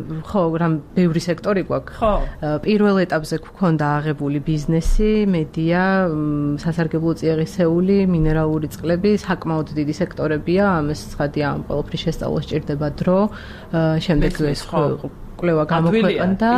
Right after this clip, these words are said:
Speaker 2: კითხვის
Speaker 1: ხო.
Speaker 2: დასმა, ხო.
Speaker 1: შემდეგ ეს სამი, ე, მიმართულება ავიღეთ, რომ მთელი ენერგოსექტორი
Speaker 2: ხო.
Speaker 1: მოგვეცვა და ამან ყველაზე დიდი დრო წაიღო, ფაქტობრივად. ე, სწორედ ამ მონაცემების ძიებამ და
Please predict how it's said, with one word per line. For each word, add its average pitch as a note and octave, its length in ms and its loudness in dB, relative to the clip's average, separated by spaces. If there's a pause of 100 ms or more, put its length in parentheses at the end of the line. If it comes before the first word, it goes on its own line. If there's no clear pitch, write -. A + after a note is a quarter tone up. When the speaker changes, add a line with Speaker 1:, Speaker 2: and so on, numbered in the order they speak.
(100)
Speaker 2:
კითხვის F3+ 180 -2
Speaker 1:
ხო. D#3 60 -10
Speaker 2:
დასმა, F3 400 0
ხო. - 180 0
Speaker 1:
შემდეგ G3+ 460 4
ეს E3+ 220 -2
სამი, D#3+ 460 -2 (100)
ე, D#3 160 0 (240)
მიმართულება E3 640 0
ავიღეთ, C#3+ 300 0
რომ D3 120 -4
მთელი D3 360 0
ენერგოსექტორი D3 760 0
Speaker 2:
ხო. D#3 60 0
Speaker 1:
მოგვეცვა D3+ 340 -2
და C#3+ 100 2
ამან C#3 280 2 (240)
ყველაზე D3+ 340 2
დიდი D3 240 -2
დრო D3 160 -4
წაიღო, D#3 480 0 (160)
ფაქტობრივად. F3+ 760 0
ე, - 480 -12 (180)
სწორედ D3 340 0
ამ D3 120 0
მონაცემების C#3+ 640 0
ძიებამ C#3+ 560 2
და C#3+ 160 0